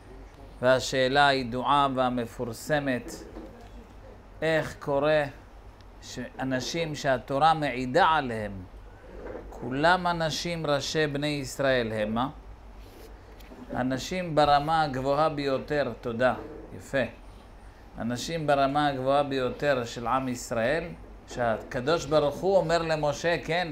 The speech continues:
כולם אנשים ראשי בני ישראל המה, והאנשים האלה הולכים והם מביאים לך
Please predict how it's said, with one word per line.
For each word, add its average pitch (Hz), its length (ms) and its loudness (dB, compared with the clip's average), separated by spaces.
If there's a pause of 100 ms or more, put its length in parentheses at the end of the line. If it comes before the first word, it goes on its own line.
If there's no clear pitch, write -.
כולם 160 420 0
אנשים 156 560 -4
ראשי 143 320 -2
בני 151 180 -2
ישראל 143 540 0
המה, 165 380 0 (800)
והאנשים 160 680 4
האלה 196 440 8
הולכים 185 640 0 (720)
והם 185 340 4
מביאים 180 440 2
לך 175 280 2